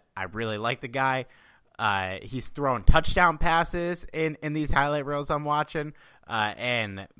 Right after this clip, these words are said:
by all accounts, Florida State had a, an abysmal offensive line last year, and the dude was still tearing it up, running for fourteen thou-, fourteen thousand yards, or fourteen hundred yards.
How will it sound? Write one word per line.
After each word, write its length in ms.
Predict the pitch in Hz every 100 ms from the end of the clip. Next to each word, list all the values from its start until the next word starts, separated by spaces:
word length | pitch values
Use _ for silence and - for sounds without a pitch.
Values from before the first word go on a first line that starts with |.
| 101
by 220 | 113 117
all 180 | 120 127
accounts, 400 | 113 120 117 -
Florida 320 | - 131 113
State 400 | 110 - 113 113 _ _ _ -
had 240 | 110 104
a, 200 | 95 87 - _ _ _ _
an 80 | 120
abysmal 1000 | 101 - 139 147 120 123 113 104 98 - _ _
offensive 400 | 117 113 107 98
line 320 | 98 107 107 101
last 300 | 95 95 110
year, 180 | 98
and 200 | 101 104
the 60 | 101
dude 220 | 104 104
was 120 | 101
still 360 | - 123 107 104 _ _ _
tearing 380 | - 110 107 101
it 80 | 98
up, 200 | 101 107
running 240 | 104 101
for 180 | 98 90 -
fourteen 440 | 110 98 - 98
thou-, 180 | 98 101 - - -
fourteen 340 | 123 110 104
thousand 320 | 107 101 98
yards, 360 | 95 90 90 -
or 60 | -
fourteen 320 | - - 92
hundred 220 | 92 82
yards. 420 | 80 78 82 -